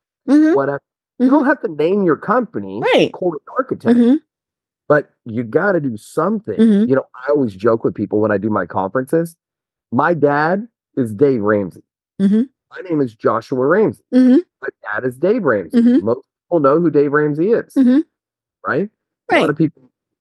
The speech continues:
Speaker 2: start to marinate on that. They're like, "Wait,
Speaker 1: Mm-hmm. Hmm.
Speaker 2: Dave Ramsey?" And I go,
Speaker 1: Mm-hmm.
Speaker 2: "Yeah, he's the Dave Ramsey.
Speaker 1: Mm-hmm.
Speaker 2: He is the original."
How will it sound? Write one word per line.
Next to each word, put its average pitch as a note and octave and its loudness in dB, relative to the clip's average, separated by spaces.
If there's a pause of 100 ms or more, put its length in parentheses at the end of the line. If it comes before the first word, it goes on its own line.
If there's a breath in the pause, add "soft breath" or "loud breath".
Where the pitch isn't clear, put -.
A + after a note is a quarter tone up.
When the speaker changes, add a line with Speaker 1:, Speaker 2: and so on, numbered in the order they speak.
(120)
Speaker 2:
start - -4
to C#3+ -2
marinate A#2 -2
on A#2+ -4
that. A#2+ -2
They're G#2 0
like, G2 -4
"Wait, E3+ 2
Speaker 1:
Mm-hmm. G#3+ 0 (500)
Hmm. A#3+ -2
Speaker 2:
Dave G3+ -2
Ramsey?" A3+ -2
And A3+ 0
I A3+ 0
go, C4 2
Speaker 1:
Mm-hmm. C4 -2
Speaker 2:
"Yeah, F4 -2
he's G3+ -12
the F#3+ -12
Dave G3+ -2
Ramsey. G#3+ -2
Speaker 1:
Mm-hmm. A#3+ 2
Speaker 2:
He B3+ 2
is F#3+ 0
the G#3 -2
original." G3+ 0